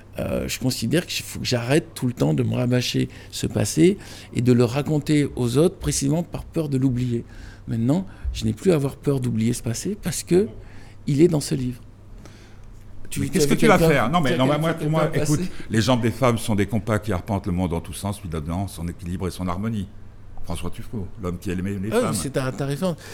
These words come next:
Speaker 2: Ah
Speaker 1: Je
Speaker 2: ouais,
Speaker 1: me
Speaker 2: ouais.
Speaker 1: rappelle,
Speaker 2: Non,
Speaker 1: je,
Speaker 2: mais
Speaker 1: j'ai vu ce film, mais j'étais jeune et, hum, j'en ai plus grand souvenir, je suis
Speaker 2: Mm,
Speaker 1: désolé.
Speaker 2: je, je, j'ai vu ce film à toutes les séances du cinéma qu'il passait, c'était sur la Côte d'Azur, parce que je croyais que j'étais anormal.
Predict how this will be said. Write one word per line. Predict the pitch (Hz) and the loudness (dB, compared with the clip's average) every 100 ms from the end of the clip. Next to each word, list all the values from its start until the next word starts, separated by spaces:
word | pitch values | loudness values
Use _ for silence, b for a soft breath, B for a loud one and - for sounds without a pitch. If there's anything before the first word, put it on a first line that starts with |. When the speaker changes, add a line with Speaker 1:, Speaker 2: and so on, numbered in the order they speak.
| B | B
Speaker 2:
Ah | 139 | 0
Speaker 1:
Je | |
Speaker 2:
ouais, | 143 | 4
Speaker 1:
me | 165 | 6
Speaker 2:
ouais. | |
Speaker 1:
rappelle, | 165 175 160 | 6 4 2
Speaker 2:
Non, | 180 | 2
Speaker 1:
je, | 165 | 2
Speaker 2:
mais | 147 | 2
Speaker 1:
j'ai | 185 | 2
vu | 190 202 | 2 4
ce | 190 | 2
film, | 180 208 214 | 4 4 4
mais | 160 | 4
j'étais | 147 143 139 | 0 0 0
jeune | 135 185 190 185 B B - | 2 2 2 -2 B B 0
et, | 143 143 | 4 4
hum, | 139 135 - B B - B | 2 0 -4 B B -14 B
j'en | - 139 | -6 -2
ai | 135 | -2
plus | 127 147 | 0 0
grand | 120 | 0
souvenir, | 117 113 107 113 | -2 -2 0 -2
je | 110 | -2
suis | 135 | -4
Speaker 2:
Mm, | |
Speaker 1:
désolé. | 139 - 120 131 - | -2 -2 -6 -8 -6
Speaker 2:
je, | - 127 - | 0 0 2
je, | 113 104 | 2 2
j'ai | 110 | 2
vu | 107 143 | 0 0
ce | - | -2
film | 113 - 143 160 - - 95 | -2 -2 0 0 -2 -6 -6
à | |
toutes | 95 139 131 | -4 -4 -2
les | 117 | -2
séances | 135 110 117 131 - - - | 0 0 0 -4 -10 -18 -14
du | 78 | -10
cinéma | - 95 101 101 | -6 -2 -2 -2
qu'il | - 85 | -4 -6
passait, | 87 87 - 110 | -4 -4 -6 -6
c'était | - 87 | -6 -8
sur | 76 101 | -6 -4
la | 87 | -4
Côte | 104 | -4
d'Azur, | 85 90 131 | -4 -4 -4
parce | - 82 | -4 -6
que | |
je | - | -4
croyais | 98 120 | -2 -2
que | |
j'étais | 101 92 95 | -4 -2 0
anormal. | 98 98 101 104 101 | 2 2 2 2 0